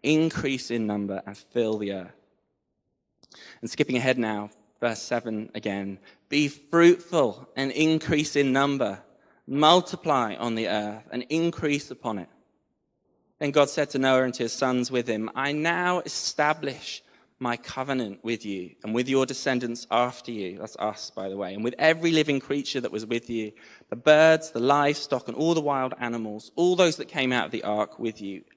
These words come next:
"Every, every living creature on earth, I establish my covenant with you. Never again will all life be destroyed by the waters of a flood. Never again will there be a flood to destroy the earth."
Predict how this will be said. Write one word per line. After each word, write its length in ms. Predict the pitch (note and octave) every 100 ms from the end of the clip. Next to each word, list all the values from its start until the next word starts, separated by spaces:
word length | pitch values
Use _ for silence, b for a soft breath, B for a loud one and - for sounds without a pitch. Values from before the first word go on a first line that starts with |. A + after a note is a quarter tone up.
| _
"Every, 500 | D3+ E3+ E3+ F3 D#3+ -
every 300 | D#3+ E3 D#3+
living 320 | D3+ D3 C#3
creature 380 | - C#3 C3 -
on 180 | A#2+ A2
earth, 300 | G#2 G2+ - B B B
I 120 | C3
establish 920 | A#2+ - - - - E3+ E3+ A#2 A2+ -
my 160 | A2+
covenant 600 | G#2+ - E3 D3+ C#3+ A#2+ G#2+
with 180 | G#2
you. 280 | G#2+ F#2+ G2 B B _
Never 600 | A#2 B2+ C3+ C#3+ D3 C#3
again 500 | B2+ B2+ A#2+ G#2 E2 _ b b -
will 220 | A#2 A#2+
all 220 | C3+ C3
life 380 | B2+ A#2+ A#2 -
be 80 | A2+
destroyed 600 | G#2 - - A#2+ A2+ G#2+
by 120 | G#2
the 100 | G#2
waters 400 | G#2 G#2+ G#2 G#2+
of 100 | G2+
a 60 | G2+
flood. 420 | - G#2+ G2+ F#2+ B B B
Never 600 | A#2+ C3 D3+ E3 F3 E3
again 520 | D#3+ D#3 D3 C#3+ C#3
will 80 | B2+
there 120 | A#2+
be 100 | A#2
a 60 | A2+
flood 320 | - A#2 A2+
to 100 | -
destroy 440 | G#2 - - G#2+ G#2
the 160 | G2+
earth." 220 | F#2 G#2+